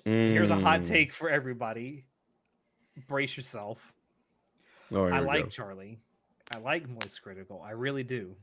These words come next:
Speaker 1: But the man has some of the most vanilla taste in anime I've <laughs> ever seen.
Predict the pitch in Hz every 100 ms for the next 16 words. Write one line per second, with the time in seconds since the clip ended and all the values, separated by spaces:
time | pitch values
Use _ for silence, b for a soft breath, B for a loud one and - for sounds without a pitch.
0 | _ _ _ _ _ _ _ _ _ -
1 | 131 135 143 165 165 165 143 - 156 147
2 | 143 135 131 131 113 120 131 151 175 -
3 | 151 170 151 175 160 160 170 160 147 -
4 | - 202 226 349 - 294 277 262 311